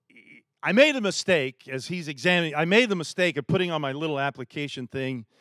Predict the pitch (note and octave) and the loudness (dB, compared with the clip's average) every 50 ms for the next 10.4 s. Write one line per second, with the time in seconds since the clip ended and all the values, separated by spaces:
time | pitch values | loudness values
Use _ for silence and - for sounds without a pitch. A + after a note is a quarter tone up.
0 | _ _ _ - A#2+ - D#3+ D3 C3+ D3 D#3+ - - D3 - - D#3+ D#3+ D3+ - | _ _ _ -16 -8 -4 -2 0 2 2 0 0 -2 -6 -4 -2 -2 -2 -2 -4
1 | D#3+ D3 C3+ C3+ C3 C#3 C#3 - B2+ D3 C#3+ _ - - - F3 E3+ D3+ B2+ - | -6 -6 -6 -4 -4 -6 -6 -4 -6 -6 -6 _ -10 -6 -2 -2 -2 -2 -4 -8
2 | - E2 C2+ _ _ _ _ _ _ _ _ _ _ _ - B2 - - G3 F#3 | -14 -20 -20 _ _ _ _ _ _ _ _ _ _ _ -20 -10 -6 -4 -4 -4
3 | F3 D3 A2 G#2 D3 C#3 B2+ A2 F2+ C#2 B1+ _ _ _ _ _ - - _ _ | -4 -6 -6 -6 -6 -6 -6 -8 -12 -16 -20 _ _ _ _ _ -20 -20 _ _
4 | _ _ _ _ _ _ _ _ _ D#3 D#3+ - - F#3+ F#3+ F#3 - F#3+ G3 - | _ _ _ _ _ _ _ _ _ -8 -6 2 4 4 6 4 4 -2 -4 0
5 | - B3 C4 A#3+ G#3 E3+ C#3+ C#3 D3 C#3+ C3 A2 - - F3+ B3+ D4+ D4 C#4+ C4 | 2 4 4 6 4 2 0 -2 -4 -4 -4 -4 -4 -4 -4 -2 -4 -6 -8 -10
6 | A#3 F3 A2 E2+ C#2 C2+ C2 - _ _ _ _ _ _ _ _ _ _ _ _ | -10 -10 -10 -12 -12 -14 -20 -20 _ _ _ _ _ _ _ _ _ _ _ _
7 | _ _ _ _ _ _ _ _ _ _ _ _ _ _ _ _ _ _ _ _ | _ _ _ _ _ _ _ _ _ _ _ _ _ _ _ _ _ _ _ _
8 | _ _ _ _ _ _ _ _ _ _ _ _ _ _ _ _ _ _ _ _ | _ _ _ _ _ _ _ _ _ _ _ _ _ _ _ _ _ _ _ _
9 | _ _ _ - D3+ D#3+ E3 E3+ F3 E3+ D#3 C#3+ F#3+ G#3+ A3+ A#3 A#3+ A#3+ A#3 A#3 | _ _ _ -4 0 2 2 2 0 -2 0 2 4 6 6 6 6 4 4 0
10 | A3+ A3+ A3 A3 G#3+ G#3 G3 E3+ | -2 -2 -4 -4 -6 -8 -10 -14